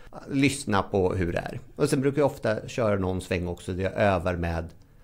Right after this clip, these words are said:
att köra pow-, om jag har PowerPoint, att jag kör PowerPointen på T V:n hemma. Så att jag verkligen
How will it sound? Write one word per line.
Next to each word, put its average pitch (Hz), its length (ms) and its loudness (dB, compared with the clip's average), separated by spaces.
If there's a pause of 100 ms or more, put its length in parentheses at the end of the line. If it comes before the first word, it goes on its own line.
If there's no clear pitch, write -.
(200)
att - 240 4
köra 85 300 0
pow-, 92 320 -2
om 104 200 2
jag 95 80 4
har 90 60 2
PowerPoint, 87 520 -2
att 90 140 -6
jag 90 100 -2
kör 92 220 2
PowerPointen 87 760 -2
på 85 440 -4
T 92 160 6
V:n 92 180 4
hemma. 82 320 2 (540)
Så - 140 -2
att 87 120 0
jag 92 100 2
verkligen 87 360 -2